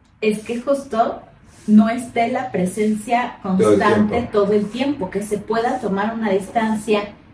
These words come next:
Speaker 1: Y yo decía hace rato que esta distancia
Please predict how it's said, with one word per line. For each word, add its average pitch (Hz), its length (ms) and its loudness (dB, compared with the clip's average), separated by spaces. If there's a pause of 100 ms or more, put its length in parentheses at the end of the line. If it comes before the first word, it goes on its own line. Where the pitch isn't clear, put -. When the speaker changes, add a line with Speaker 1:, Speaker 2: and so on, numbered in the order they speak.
(240)
Speaker 1:
Y 226 120 -2
yo 233 140 4
decía 220 360 2
hace 226 180 0
rato 247 400 -2 (160)
que 240 160 0
esta 247 240 -2
distancia 233 920 0